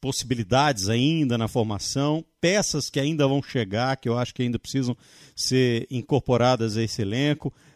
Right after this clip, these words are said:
e eu acho que ficou dentro da expectativa. O que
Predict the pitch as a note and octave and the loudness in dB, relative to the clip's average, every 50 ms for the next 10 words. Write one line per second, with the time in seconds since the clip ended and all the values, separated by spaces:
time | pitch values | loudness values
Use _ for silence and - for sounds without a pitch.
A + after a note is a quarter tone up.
0 | _ _ - B2 B2 B2+ C3 C3 C3 C3 C3 B2+ B2+ B2 A#2+ A#2+ A#2+ A#2 A#2 A#2 | _ _ -8 -4 -2 -2 0 0 0 0 0 0 0 0 0 0 0 -2 -2 -4
1 | A#2 C3+ D#3 F3 G3 G3+ - A#3+ A#3+ A3+ - - - - - G#3+ G3 E3+ G3+ G#3 | -6 -8 -8 -10 -10 -10 -8 -6 -6 -6 -8 -10 -14 -2 0 2 4 4 4 4
2 | F#3+ G3 - - - G3 F3+ - - G3 F#3 - - D#3+ C#3 A#2+ G#2 G#2+ - - | 4 2 0 2 0 0 0 2 0 0 0 2 4 4 6 6 4 0 -4 -10
3 | _ _ _ - - _ _ - D3+ C3+ - - G3 G3+ G#3 G#3 G3+ G3+ G3 F3+ | _ _ _ -20 -20 _ _ -6 -6 -6 -2 0 2 4 6 6 6 6 6 6
4 | D#3+ D3 A#2 | 4 4 2